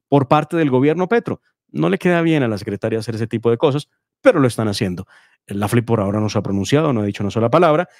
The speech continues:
de ese ataque contra la libertad de prensa y la información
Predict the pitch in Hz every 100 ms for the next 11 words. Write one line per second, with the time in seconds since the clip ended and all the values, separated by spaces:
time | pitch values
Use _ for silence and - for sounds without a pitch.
0 | _ - 113 131 127 123 131 127 117 131
1 | 117 110 110 110 - - 110 117 113 -
2 | 110 110 101 104 101 107 101 101 110 -
3 | 127 120 110 117 107 107 95